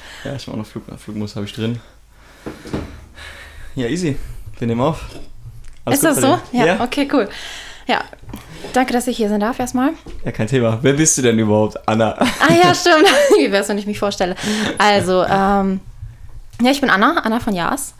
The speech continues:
Speaker 1: Mhm.
Speaker 2: Ähm, ich mache auch T-Shirts und ja, also ich
Speaker 1: Ja.
Speaker 2: glaub, wir kennen uns durch das Studium so ein bisschen.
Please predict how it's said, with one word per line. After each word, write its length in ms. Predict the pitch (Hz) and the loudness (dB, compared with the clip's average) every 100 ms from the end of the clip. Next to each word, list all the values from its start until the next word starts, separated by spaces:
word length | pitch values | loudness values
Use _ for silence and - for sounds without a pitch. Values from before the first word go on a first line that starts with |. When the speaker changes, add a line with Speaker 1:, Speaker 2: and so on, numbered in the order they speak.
| - - 120 | -20 -14 -6
Speaker 1:
Mhm. 240 | 208 120 214 | -4 -2 -2
Speaker 2:
Ähm, 580 | 208 202 196 196 196 202 | 0 0 0 -2 -2 -4
ich 140 | - | -2
mache 380 | 233 226 233 233 | -2 0 -2 -4
auch 180 | - 180 - - | -4 -8 -10 -10
T-Shirts 680 | 240 233 330 403 415 - | -6 -4 -2 -2 -4 -12
und 960 | - 220 214 208 208 202 202 208 208 - - - _ - - - - _ _ _ _ - | -10 -6 -4 -2 -2 -2 -2 -4 -6 -12 -16 -20 _ -20 -20 -20 -20 _ _ _ _ -4
ja, 220 | 269 196 - | -2 -2 -4
also 180 | - 202 | -6 -4
ich 60 | 226 | -2
Speaker 1:
Ja. 60 | |
Speaker 2:
glaub, 120 | 226 240 | -2 0
wir 80 | |
kennen 180 | 285 254 | 0 0
uns 100 | 247 | 0
durch 160 | 247 214 | -2 -6
das 280 | 208 - - | -4 -8 -6
Studium 400 | - 226 285 294 | -6 0 2 2
so 60 | 302 | 2
ein 80 | 285 | 2
bisschen. 380 | 294 - 330 | 0 0 0